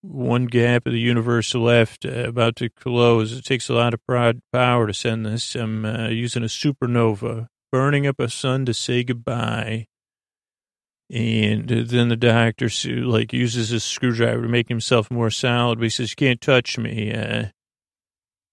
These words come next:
uh, it would, uh, mess everything up." Uh, and he goes, "Where are we?" "In Norway." He says, "Norway, perfect." Uh,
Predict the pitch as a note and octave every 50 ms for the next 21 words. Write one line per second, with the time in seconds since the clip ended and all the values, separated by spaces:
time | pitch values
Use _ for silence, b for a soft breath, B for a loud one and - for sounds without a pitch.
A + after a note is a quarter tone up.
0 | _ _ - A#2 A2+ A2 A2+ A#2 A2+ A2+ A#2 G#2+ A2 G#2+ G#2+ A2 G#2+ A2 A#2 A#2
1 | A#2+ A2 A2 - C3 A#2 B2 A#2 A2 A#2 A#2 A#2 - - B2+ A#2 A2+ A2+ G#2 -
2 | - A2+ G#2+ A2+ A#2 A#2+ A#2 A2+ G#2+ - _ - A#2 A2+ A2 A2+ A2 A2 G#2+ G#2
3 | A2 - _ _ _ _ _ _ _ _ _ _ _ _ _ _ _ _ _ _
4 | _ _ _ _ _ _ _ _ _ _ _ _ _ _ _ - - A#2+ A#2 A2+
5 | A2 G#2+ G#2+ G#2 G#2 G2+ A2+ A#2 A#2 A2+ G#2 - C3+ B2 B2 B2+ B2+ B2+ C3 C#3
6 | C#3 C3 G#2+ G#2 A2 G#2 G#2+ A2 A2 G#2+ - A#2+ A2 A2 A2+ A#2+ A#2+ A#2+ A#2+ A#2+
7 | A#2 A2+ A2+ G#2+ G#2 G#2+ A#2 A#2 A2+ A2+ A#2+ A#2 A2 - - A#2+ A#2 A2 - -
8 | A#2 A2+ A#2+ B2+ C3 B2+ A#2 G#2+ A2+ A2+ A#2 A2+ _ - C3+ C3 C3 B2+ - _
9 | - A2 G#2+ - _ - A#2+ A2+ G#2+ G#2 A2 A2 A2 A2